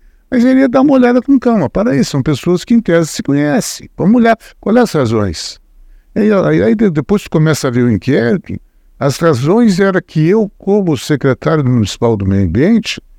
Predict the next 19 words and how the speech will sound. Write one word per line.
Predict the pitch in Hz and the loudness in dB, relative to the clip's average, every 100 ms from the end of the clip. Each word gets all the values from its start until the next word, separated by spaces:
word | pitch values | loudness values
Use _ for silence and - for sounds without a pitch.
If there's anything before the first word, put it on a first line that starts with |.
| - _ - | -20 _ -4
eu | 143 131 | -2 -2
tinha | - - 220 202 139 92 - _ - _ _ - - | -4 -2 2 2 2 -2 -10 _ -20 _ _ -20 -10
dito | 127 208 - - | -2 -2 -2 -6
para | 151 143 | -2 0
um | 135 | -2
concorrente | - 180 165 170 139 165 233 226 170 | 0 -2 0 0 2 4 2 2 -2
do, | 139 135 131 - 123 | 0 0 0 -4 -2
do, | 123 - | -2 -2
do | 117 | -4
shopping | 110 - 151 - 113 | -6 -2 -2 0 0
Iguatemi, | 104 117 120 110 190 226 _ - _ _ _ _ _ - _ - - | 0 -2 -2 0 2 0 _ -20 _ _ _ _ _ -20 _ -20 -6
é, | 107 110 - - - | -2 -2 -4 -10 -4
que | 123 | 0
era | 120 98 | 2 2
do, | 95 92 87 | 0 0 0
do, | 87 92 | -2 -4
do, | 101 92 | -6 -4
do | 90 | -2
Barra, | 127 196 - 90 | 0 0 -2 -6